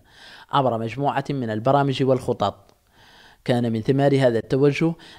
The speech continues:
استفادة مائة وخمسين شابا في مقاطعة مال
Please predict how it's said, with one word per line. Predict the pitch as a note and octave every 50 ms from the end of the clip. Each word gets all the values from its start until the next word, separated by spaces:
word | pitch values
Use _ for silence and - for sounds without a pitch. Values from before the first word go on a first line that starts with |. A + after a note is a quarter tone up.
| - -
استفادة | - - F3+ E3 F#3+ A3+ A#3 G#3 A3+ G#3+ G#3+ F3+
مائة | E3+ F3+ F3+ F#3+ F3+ F#3+ F#3+
وخمسين | A#3 A#3 D3 A#2+ - B2 B2 - D3+ D3+ C#3 B2
شابا | - - D#3 D#3 D#3+ D#3 F3+ F#3+ F#3+
في | F3 - A#2 G#2+
مقاطعة | A2 G#2 - D3 D3 C#3+ C#3 A#2+ B2 B2 -
مال | C3 B2+ C3 C3 C#3+ D3 D3+ E3 E3+